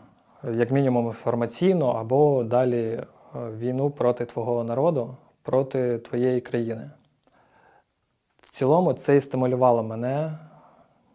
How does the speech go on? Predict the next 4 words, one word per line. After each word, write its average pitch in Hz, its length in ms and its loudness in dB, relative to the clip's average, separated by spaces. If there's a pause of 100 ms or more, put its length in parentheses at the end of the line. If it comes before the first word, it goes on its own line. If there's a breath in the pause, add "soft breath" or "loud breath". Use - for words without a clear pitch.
(720 soft breath)
боротися 151 720 6 (220)
кожен 123 360 2
день. 170 360 4
Росіяни, 170 800 0